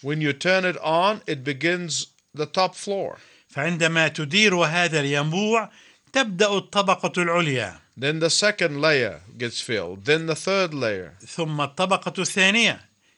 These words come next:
Speaker 2: يليها الطبقة الثالثة.
Speaker 1: Then it reaches the boundaries of the fountain.
Speaker 2: ثم تصل إلى حدود الينبوع.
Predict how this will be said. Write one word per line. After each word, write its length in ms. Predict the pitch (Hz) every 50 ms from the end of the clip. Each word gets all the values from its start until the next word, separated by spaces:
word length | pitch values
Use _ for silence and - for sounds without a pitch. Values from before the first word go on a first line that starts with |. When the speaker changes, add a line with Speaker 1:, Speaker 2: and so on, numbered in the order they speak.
| _ _ -
Speaker 2:
يليها 460 | 117 127 135 143 165 196 196 175 175
الطبقة 500 | 170 170 - 180 185 180 180 - - 170 -
الثالثة. 760 | 190 180 - - 196 202 208 226 226 - - 131 101 87 - _ _ _ _ _ _ _ _ _ _ _ _ _ _ _ _ _ -
Speaker 1:
Then 260 | 127 165 220 247 220
it 160 | 214 - -
reaches 520 | 208 226 254 233 - - 175 143 117 110 131
the 260 | 143 143 143 139 - - _ _
boundaries 760 | 117 117 156 175 196 214 214 202 185 156 147 147 139 120 104
of 160 | 127 127 123 120
the 80 | 127
fountain. 520 | 123 - 151 139 120 110 101 - - 85 80 85 - _ _
Speaker 2:
ثم 320 | - - 175 170 165 165 165
تصل 420 | - 254 269 269 - 254 233 220
إلى 360 | 226 226 202 202 196 190 175
حدود 480 | - - 202 202 185 262 285 262 214 175
الينبوع. 800 | 180 165 160 160 160 160 160 160 160 147 123 104 - - -